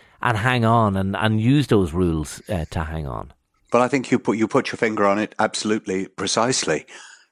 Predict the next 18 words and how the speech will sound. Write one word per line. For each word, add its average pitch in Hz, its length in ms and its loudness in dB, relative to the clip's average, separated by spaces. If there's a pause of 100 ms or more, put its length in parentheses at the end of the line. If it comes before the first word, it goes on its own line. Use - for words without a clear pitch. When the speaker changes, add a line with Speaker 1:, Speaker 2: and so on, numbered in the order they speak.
(100)
Speaker 2:
Uh, 104 140 -6 (520)
cultural, 95 720 0 (260)
political, 107 600 0
social 110 460 2
life 90 360 2
is, 98 240 -2
is 98 240 -6
governed 95 440 -2
not 110 200 -2
just - 280 -2
by 92 160 2
the 85 100 -4
kind 92 300 0
of 82 80 -6
rules 92 340 2
that - 160 -4
the - 80 -20
police 101 560 0